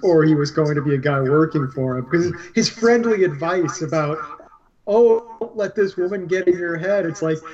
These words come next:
it's the kind of thing, it's the kind of, you know, don't think of a,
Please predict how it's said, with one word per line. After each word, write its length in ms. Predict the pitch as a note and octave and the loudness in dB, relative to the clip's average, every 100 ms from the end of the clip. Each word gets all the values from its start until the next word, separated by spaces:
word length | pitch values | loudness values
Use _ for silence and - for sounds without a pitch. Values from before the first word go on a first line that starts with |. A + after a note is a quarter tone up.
| - | -4
it's 120 | A3 | -2
the 60 | - | 0
kind 180 | A#3 | 0
of 80 | A#3 | 0
thing, 120 | A#3 G#3 | -2 -4
it's 200 | A3 - | -4 -2
the 240 | F#3+ F3 - - | -6 -8 -16 -14
kind 200 | - G#3+ | -6 -4
of, 120 | G3 | -2
you 80 | F#3+ | -2
know, 180 | F3 F3 | -2 -4
don't 280 | D3+ E3+ F#3 - | -4 -4 -4 -4
think 220 | F#3+ E3+ F3 | -4 -2 -2
of 120 | D3+ | 0
a, 280 | E3 D#3 | 0 0